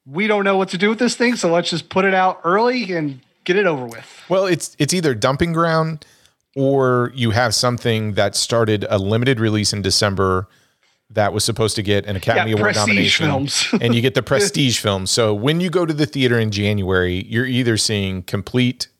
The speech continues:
Speaker 2: crap or something that is nominated for Academy Award.
Speaker 1: This was complete crap. Not, <laughs> not,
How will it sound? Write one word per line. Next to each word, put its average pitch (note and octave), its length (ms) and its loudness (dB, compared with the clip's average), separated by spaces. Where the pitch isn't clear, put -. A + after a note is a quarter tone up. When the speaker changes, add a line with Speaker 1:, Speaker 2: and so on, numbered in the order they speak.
Speaker 2:
crap G2 520 0
or C3+ 420 0
something B2+ 600 -2
that A2 140 0
is G2 140 -2
nominated G#2 420 0
for G#2 120 -4
Academy F2 340 -2
Award. E2 280 -6
Speaker 1:
This D#3+ 500 -4
was D3+ 500 -4
complete D3 280 0
crap. B2+ 240 -2
Not, E3 360 -2
<laughs> B3 80 0
not, F#3 300 0